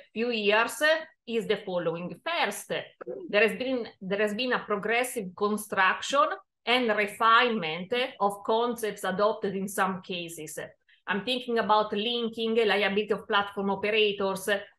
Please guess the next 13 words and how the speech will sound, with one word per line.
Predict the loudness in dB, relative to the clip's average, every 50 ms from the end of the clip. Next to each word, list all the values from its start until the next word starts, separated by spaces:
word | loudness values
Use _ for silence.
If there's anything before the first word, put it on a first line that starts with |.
| _ _ _ 0
There | 2 2
have | 2 2 0
been | -2 0 0
a | -2
series | -2 -2 -4 0 0 0 2 2
of | -2 -4 -2 2
cases | 2 2 2 2 -2 0
decided | 0 0 2 2 0 0 2 0
by | 0 0
the | 0
Court | -2 -4 -6 -6 -6
of | -8 -2
Justice, | 2 4 4 4 4 0 -2 -4 -4 -4 0 0